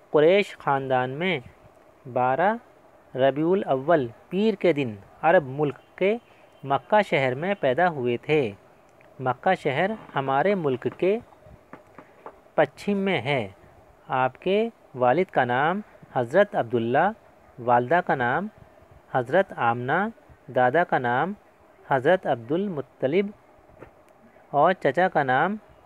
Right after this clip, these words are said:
हज़रत अबू तालिब था।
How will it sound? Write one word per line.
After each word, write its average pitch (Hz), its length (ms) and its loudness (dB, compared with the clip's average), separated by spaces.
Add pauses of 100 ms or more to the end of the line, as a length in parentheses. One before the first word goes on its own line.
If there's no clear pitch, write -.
(160)
हज़रत 143 380 2 (1500)
अबू 147 280 -2
तालिब 135 440 2 (300)
था। 131 260 0